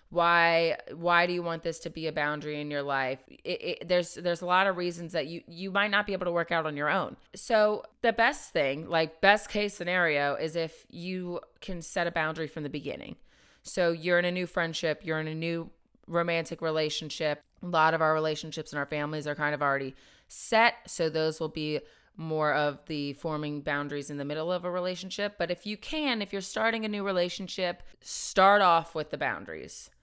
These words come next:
That's, like, first things first. This is what I expect for, for myself. What are your boundaries? You know, ask them what, what they expect in a relationship, what they need from a relationship, from you as a partner, as a friend.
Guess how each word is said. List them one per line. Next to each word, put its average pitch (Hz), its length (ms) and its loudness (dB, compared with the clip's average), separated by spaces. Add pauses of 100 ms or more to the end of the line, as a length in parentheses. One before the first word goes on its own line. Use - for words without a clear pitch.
(180)
That's, 160 320 0
like, 151 380 0 (220)
first 214 380 2
things 196 340 -4
first. 170 600 -2 (100)
This 190 240 -6
is 175 140 -8
what 165 140 0
I 160 140 6
expect 156 600 -2
for, 135 320 -6 (160)
for 147 160 -8
myself. 185 720 2
What 240 140 2
are 247 40 0
your 247 220 0
boundaries? 143 580 -2
You 175 60 -4
know, 175 160 0
ask 220 320 2
them 214 220 0
what, 202 180 -2
what 185 340 -2 (340)
they 220 220 2
expect 196 400 -2
in 175 80 -6
a 170 40 -4
relationship, 160 500 -6
what 170 140 -8
they 190 160 -2
need 202 440 -2
from 170 200 -8
a 156 60 0
relationship, 156 720 -4
from 160 180 -10
you 160 340 -2 (400)
as 165 180 -2
a 170 40 -2
partner, 156 600 0 (320)
as 156 160 -2
a 160 60 -4
friend. 156 600 -2